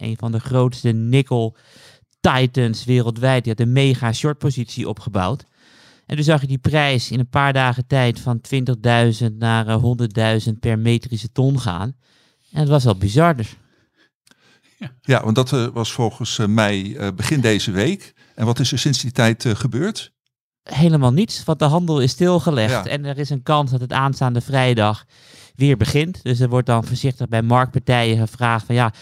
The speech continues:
Speaker 1: voor welke prijzen willen jullie kopen? Voor welke prijzen willen jullie verkopen? En als dan bied en laat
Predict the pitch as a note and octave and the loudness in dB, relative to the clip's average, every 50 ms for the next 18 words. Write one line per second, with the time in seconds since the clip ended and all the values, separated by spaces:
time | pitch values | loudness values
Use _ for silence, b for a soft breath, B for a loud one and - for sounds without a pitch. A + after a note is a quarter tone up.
0 | B B - B2 A#2+ A#2+ B2+ B2+ B2 B2+ - - - B2 A#2+ A#2+ A#2 A2 - A#2+ | B B -2 0 2 4 4 4 2 0 -4 -2 0 0 0 0 -2 -2 -4 -4
1 | A2 A#2 A#2 A2+ A2+ A#2 A#2 B2 B2 B2 - G3 F#3+ F#3 F3+ - F#3 D#3+ C3 A2 | -2 -2 -2 -2 -2 -4 -6 -6 -8 0 2 4 4 4 2 2 0 0 0 -2
2 | G#2+ A2 A2 G#2+ - A2+ - A2+ A2+ A2 A2 G#2+ G#2+ A2 A2 A#2 A#2 A2+ A#2 A#2 | -2 -2 -2 -2 -6 -10 -6 -4 -2 0 0 -2 -4 -2 0 0 2 2 0 0
3 | A2 A2+ - - C#3 C#3 C3+ C3 - C#3 B2+ B2 B2 A#2+ - A2 A2 A#2 A2+ G#2 | -2 -2 -2 0 0 0 0 -2 0 0 2 2 2 0 -2 -2 -2 -2 -2 -2
4 | A2+ G#2+ G#2+ G#2 B2+ B2+ A#2+ G2 A2 A2+ A#2 B2 A#2+ A#2 A2+ - | -2 -4 0 0 0 0 2 0 -2 0 2 2 2 2 0 -2